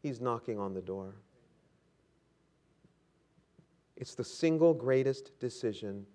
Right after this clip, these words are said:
you can make in life. Redemption. That's what awaits you at the cross. Forgiveness, eternal salvation, and eternal security. Your standing in God will forever be settled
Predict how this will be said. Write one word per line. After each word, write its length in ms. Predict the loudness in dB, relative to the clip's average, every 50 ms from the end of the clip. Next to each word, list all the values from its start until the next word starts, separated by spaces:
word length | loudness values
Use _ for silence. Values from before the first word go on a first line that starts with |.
| _ _ _ _ _ _
you 120 | -10 -8 -6
can 200 | -4 -4 -2 -2
make 240 | -2 -4 -4 -6
in 140 | -6 -6 -6
life. 320 | -6 -6 -6 -8 -12 -14 -18 _ _ _ _ _ _ _ _ _ _ _ _ _ _ _ _ _ _ _ _ _ _ _ _ _ -2
Redemption. 640 | -2 0 2 2 2 0 -2 -6 -8 -10 -12 -12 -14 -18 _ _ _ _ _ _ _ _ _ _ _ _ _ _ _ _ _ _ _ _ _ _ _ -6
That's 180 | -6 0 4
what 100 | 6 6
awaits 380 | 6 8 6 4 4 0 -2 -2
you 100 | -2 -2
at 120 | -2 -2
the 60 | -6
cross. 580 | -12 -8 -6 -6 -4 -6 -8 -12 -18 -20 -20 _ _ _ _ _ _ _ _ _ _ _ _ _ _ _
Forgiveness, 840 | 8 10 10 12 12 12 12 12 10 4 0 0 -4 -8 -14 -18 -20 -20 _ _ _ _ -20 -6 4
eternal 580 | 8 8 8 8 6 6 8 8 8 8 8 6
salvation, 800 | 4 4 4 4 4 8 8 8 8 8 6 4 0 0 0 2
and 160 | 0 0 -2
eternal 460 | -2 -4 -4 -4 -2 -2 0 0 -2
security. 720 | -4 -6 -10 -12 -12 -4 0 2 4 4 2 0 -4 -6 -12 -14 -20 _ _ _ _ _ _ _ _ _ _ _ _ _ 6
Your 140 | 8 8 8
standing 640 | 8 4 8 12 12 12 12 12 10 8 6 6 6
in 160 | 6 6 6
God 360 | 6 6 8 8 6 4 4
will 120 | 4 4
forever 520 | 4 4 2 2 4 4 4 4 4 4 2
be 140 | 2 0 -6
settled 540 | -6 -4 -2 -2 0 -2 -2 -4 -6 -10